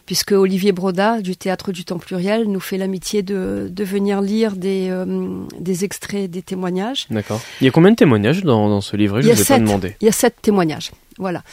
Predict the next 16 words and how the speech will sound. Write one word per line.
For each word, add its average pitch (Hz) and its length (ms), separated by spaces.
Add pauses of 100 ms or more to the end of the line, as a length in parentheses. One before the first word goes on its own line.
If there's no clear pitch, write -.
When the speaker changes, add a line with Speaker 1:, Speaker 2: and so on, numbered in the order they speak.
(340)
Speaker 1:
Donc, 185 220
euh, 185 240
il 196 120
y 190 60
aura 196 360
des 180 260
extraits 196 320
des, 175 420
des 196 140
sept - 260
témoignages. 208 600
Les 214 140
salariés 214 460
eux-mêmes 208 320
seront 175 320
présents. 185 400